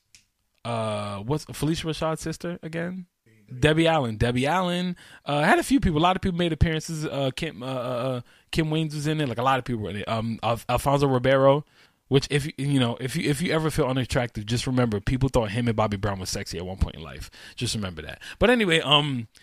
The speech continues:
getting, getting, getting back to the point. Uh, he made a reference to, uh, Ferris Bueller's Day Off, and it was very ingenious, very ingenious. So he says, uh, Ferris Bueller.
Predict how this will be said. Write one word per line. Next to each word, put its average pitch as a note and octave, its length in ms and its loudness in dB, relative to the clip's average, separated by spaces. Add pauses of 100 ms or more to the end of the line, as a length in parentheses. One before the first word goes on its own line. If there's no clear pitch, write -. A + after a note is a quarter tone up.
(140)
getting, F#3 240 2
getting, F3+ 320 2
getting E3 220 2
back D3 160 -4
to - 80 -4
the C#3+ 80 -6
point. B2+ 280 -6 (460)
Uh, C3+ 480 0 (480)
he A#3+ 160 4
made C4 240 2
a F3 60 2
reference C#3+ 680 -2
to, B2+ 720 -2 (120)
uh, A#2 180 -6
Ferris C#3+ 300 -2
Bueller's B2 260 -4
Day A2+ 160 -2
Off, F2 240 -8 (240)
and G3+ 140 6
it - 20 6
was D#3+ 220 2
very E3+ 380 4
ingenious, C#3+ 800 -4 (460)
very B2+ 380 2
ingenious. G2+ 480 -10 (300)
So C#3+ 480 2 (560)
he B3 140 4
says, B2 560 0 (920)
uh, B2 300 2
Ferris G#3 360 2
Bueller. B2+ 640 2